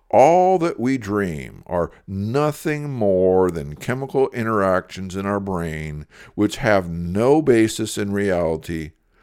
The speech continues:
other than that which we interpret those reactions to be based upon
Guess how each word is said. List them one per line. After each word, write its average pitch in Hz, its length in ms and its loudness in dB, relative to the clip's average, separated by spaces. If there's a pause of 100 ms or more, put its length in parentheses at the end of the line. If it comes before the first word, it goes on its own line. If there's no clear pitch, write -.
(240)
other 139 340 4
than 104 300 -2
that 107 300 0
which 104 240 -6
we 98 180 -4
interpret 95 640 -4
those 82 220 -6
reactions 80 640 -4
to 82 120 -14
be 85 560 -2 (180)
based 180 320 -4
upon 139 520 -4